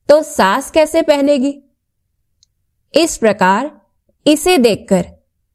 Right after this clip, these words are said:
अन्य भी कईयों ने गहनों का परित्याग किया। इस प्रकार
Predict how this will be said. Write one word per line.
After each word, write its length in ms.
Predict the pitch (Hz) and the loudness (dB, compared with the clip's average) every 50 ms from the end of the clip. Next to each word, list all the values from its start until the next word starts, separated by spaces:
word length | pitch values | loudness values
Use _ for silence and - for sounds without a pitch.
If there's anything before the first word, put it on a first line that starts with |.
| _ _ _ _ _ _ _ _ | _ _ _ _ _ _ _ _
अन्य 360 | - 262 277 285 294 349 359 349 | 0 0 2 2 0 0 0 0
भी 200 | 277 320 - - | 0 0 0 0
कईयों 440 | - - 233 226 214 214 214 208 | 0 -2 0 0 0 0 0 2
ने 400 | 202 185 185 202 254 285 - - _ _ _ _ _ _ _ _ - 226 | 2 2 0 0 -2 -4 -6 -12 _ _ _ _ _ _ _ _ 0 2
गहनों 480 | 202 240 240 254 277 285 302 339 339 | 2 2 2 2 0 0 0 0 -2
का 220 | 339 - 339 339 349 | 0 2 2 2 2
परित्याग 760 | 339 - 247 240 233 240 233 233 233 233 233 254 285 240 220 - | 2 0 0 0 0 -2 -2 -2 0 0 0 0 -2 -4 -4 -2
किया। 280 | 208 180 165 156 180 - _ _ _ _ _ _ _ _ _ _ _ _ _ _ _ _ _ _ _ _ _ _ _ _ _ _ _ _ _ - | -2 -2 0 -2 -4 -8 _ _ _ _ _ _ _ _ _ _ _ _ _ _ _ _ _ _ _ _ _ _ _ _ _ _ _ _ _ -2
इस 220 | 226 247 233 - | 0 0 0 -2
प्रकार 460 | - 208 196 190 - 196 190 214 277 | -4 -2 -2 -2 0 0 0 0 -2